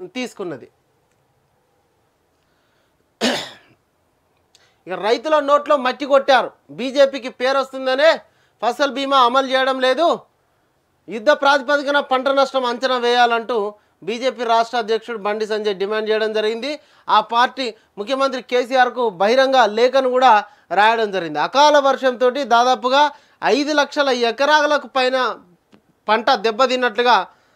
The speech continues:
తమకు ప్రాథమిక సమాచారం ఉందని, దీంతోటి రైతులు తీవ్రంగా నష్టపోయారని చెప్పి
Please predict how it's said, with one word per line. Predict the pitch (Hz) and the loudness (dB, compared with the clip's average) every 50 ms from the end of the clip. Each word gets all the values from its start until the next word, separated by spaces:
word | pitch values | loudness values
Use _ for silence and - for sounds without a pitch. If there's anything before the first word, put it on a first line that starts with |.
| _ _ | _ _
తమకు | 226 226 240 254 226 233 | -2 0 2 2 0 0
ప్రాథమిక | 214 - 196 190 208 233 247 262 262 254 254 | -4 -4 -2 0 2 2 2 2 2 0 -2
సమాచారం | 233 - 226 214 226 240 247 220 254 262 254 247 | -4 -4 -4 -2 -2 -2 0 0 0 0 2 0
ఉందని, | 240 240 240 240 240 233 262 285 - _ _ _ _ _ _ _ _ _ _ _ _ _ _ - | 0 0 0 -2 -2 -2 -4 -8 -12 _ _ _ _ _ _ _ _ _ _ _ _ _ _ -12
దీంతోటి | 202 247 254 247 277 277 269 403 349 220 - _ _ _ _ _ _ - | -8 -8 0 4 4 4 4 2 0 -2 -4 _ _ _ _ _ _ -10
రైతులు | - 160 185 233 285 226 330 320 302 | -4 0 0 0 0 0 -2 -4 -4
తీవ్రంగా | - - 269 269 269 285 285 285 277 | -4 -6 -6 0 2 2 2 2 2
నష్టపోయారని | 254 240 233 233 - 269 262 262 254 247 233 247 247 240 233 | 0 -2 -4 -4 -2 -2 0 2 2 2 2 0 0 0 -2
చెప్పి | 226 226 240 233 214 208 | -2 -2 -4 -4 -4 -4